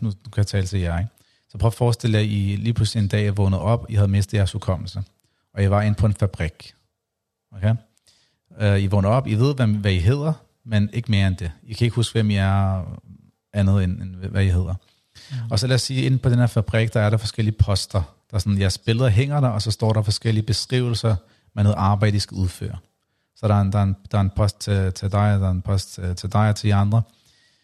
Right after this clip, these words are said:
Speaker 1: Øh, vil vi bare vågne op i den, det her scenarie, og så finde vores billede, og så sige, "Nå, her står der et arbejde, jeg skal udføre. Nå, okay, jamen, så lad mig bare begynde at udføre det arbejde." Og så samtidig være glade og være lykkelige. Og, "Nå, hej, hvad hedder du? Og fedt, mand, prøv at se det her fede sted. Har du set min maskine?"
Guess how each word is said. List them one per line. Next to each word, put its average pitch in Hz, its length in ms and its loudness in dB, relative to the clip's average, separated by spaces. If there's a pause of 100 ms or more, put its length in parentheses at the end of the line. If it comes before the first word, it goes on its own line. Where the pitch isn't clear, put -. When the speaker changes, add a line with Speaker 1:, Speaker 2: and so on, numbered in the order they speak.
(200)
Speaker 1:
Øh, 101 340 2
vil 123 120 4
vi 151 220 4
bare 135 420 2
vågne 113 240 2
op 143 180 2
i 143 40 0
den, 120 220 2
det 123 160 -4
her 117 140 4
scenarie, 101 580 0
og - 140 -8
så 113 100 -6
finde 131 260 0
vores 104 160 2
billede, 120 320 2
og 117 80 0
så 113 100 -2
sige, 104 200 -2
"Nå, 123 240 2 (300)
her 156 160 2
står 135 260 0
der 113 80 2
et 98 60 -2
arbejde, 110 420 2
jeg 110 120 2
skal - 120 -4
udføre. 151 440 0 (400)
Nå, 131 100 0
okay, 113 360 2 (100)
jamen, 113 120 0
så - 120 -4
lad 131 100 0
mig 104 160 4
bare 104 140 2
begynde 104 280 2
at 104 40 2
udføre 104 260 0
det 107 100 0
arbejde." 90 420 -2 (360)
Og 120 100 2
så 117 80 4
samtidig 127 500 -2
være 98 180 2
glade 104 400 4
og 104 80 0
være 98 120 2
lykkelige. 113 360 2
Og, 110 40 4
"Nå, 143 80 2 (240)
hej, 123 200 2
hvad 151 120 2
hedder 135 160 4
du? 151 280 0
Og 101 200 2
fedt, - 320 -4
mand, 95 180 -2
prøv - 100 -2
at 120 40 0
se 135 120 -2
det 127 120 2
her 123 80 6
fede 131 220 0
sted. 107 240 0
Har 95 100 0
du 87 60 -4
set 139 200 -6
min 139 160 0
maskine?" 120 440 0